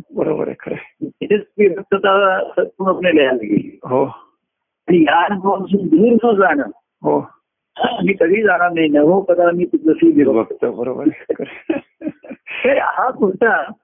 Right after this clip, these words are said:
Speaker 2: भाग ज्याचा त्याचा राहतो,
Speaker 1: हो.
Speaker 2: त्याच्या मननाचा आणि चिंतनाचा मी म्हणतो.
Speaker 1: हो, बरोबर आहे.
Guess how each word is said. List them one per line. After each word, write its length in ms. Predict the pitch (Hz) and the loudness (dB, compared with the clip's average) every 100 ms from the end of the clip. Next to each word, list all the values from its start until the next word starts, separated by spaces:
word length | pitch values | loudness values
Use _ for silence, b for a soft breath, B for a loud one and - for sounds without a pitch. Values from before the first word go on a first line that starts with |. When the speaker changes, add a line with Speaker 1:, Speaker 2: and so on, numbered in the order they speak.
| _ | _
Speaker 2:
भाग 200 | - 160 | -2 -2
ज्याचा 360 | 160 143 143 165 | 0 0 2 2
त्याचा 260 | 165 160 147 | 2 2 2
राहतो, 260 | 135 131 98 - - - | 0 -2 -10 -10 -10 -2
Speaker 1:
हो. 180 | 131 147 | 0 2
Speaker 2:
त्याच्या 240 | 147 160 | 2 2
मननाचा 560 | 127 131 147 160 165 160 | 0 -2 0 0 0 0
आणि 160 | 170 | -2
चिंतनाचा 680 | - 147 147 165 160 143 139 | 0 2 2 2 0 0 0
मी 160 | 123 107 | -2 -6
म्हणतो. 260 | 90 - | -10 -8
Speaker 1:
हो, 120 | 120 131 | -4 -2
बरोबर 360 | 127 131 | -2 -4
आहे. 40 | 131 | -10